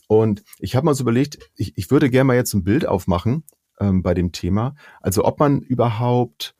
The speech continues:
das auch gelernt hat, ne? Ob man überhaupt in seiner Biografie so die Chance hatte, darauf trainiert zu sein, sich selbst verwirklichen zu können. Und ich hab mir mal so ein paar Stichworte so aufgeschrieben, also warum sollte es eigentlich überhaupt wichtig sein? Also man könnte,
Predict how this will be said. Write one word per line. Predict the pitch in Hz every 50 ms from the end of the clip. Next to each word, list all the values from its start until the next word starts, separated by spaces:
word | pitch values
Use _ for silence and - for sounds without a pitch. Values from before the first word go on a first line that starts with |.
| _ _ _ _ _ _ _ _ _
das | - 117 110 -
auch | - 101 104 - -
gelernt | - 90 92 127 175 220 208 214 -
hat, | 85 80 90
ne? | 92 104
Ob | - -
man | 113 98
überhaupt | 98 98 98 87 78 90 101 131 147 - -
in | 110 104
seiner | - 107 107 110 107 104 101
Biografie | 101 - 107 107 98 - 90 90 - - 120 135 147
so | 139 117 113
die | 101 95
Chance | - - - 104 131 156 147 -
hatte, | 131 120 - 117 117 117 117 - _ _ _ _ _ _ _ _ _ _ _ _ _ _
darauf | - 107 95 104 104 104 110 107 104 107 - - - - _ _
trainiert | - - - 98 98 127 180 202 -
zu | - 131
sein, | 98 92 90 87 87 85 85 85 90 95 95
sich | - - 95 -
selbst | 98 98 98 - -
verwirklichen | - 98 85 104 104 - 101 - - 95
zu | - - - 87
können. | - - 143 151 127 98 87
Und | 87 87
ich | 90 -
hab | 127 -
mir | 175
mal | 156 143 131
so | 120
ein | 117 110
paar | - 123 120 123 123 120 - - - - - - - -
Stichworte | - - - 104 107 - - 135 139 147 143 135
so | 123 123 90
aufgeschrieben, | 87 98 123 - - 123 - - - - 120 117 117 117 117 117 - _ _ _ _ _ _
also | - 98 98 98
warum | 113 110 123 131
sollte | 117 110 120 123 131 123
es | 113 117
eigentlich | - 78 113 117 110
überhaupt | 107 113 107 98
wichtig | 123 160 - - 98 85
sein? | - - 80 80 80 78 85 87 - _ _ _ -
Also | - 85 101
man | 104 98
könnte, | - - 117 127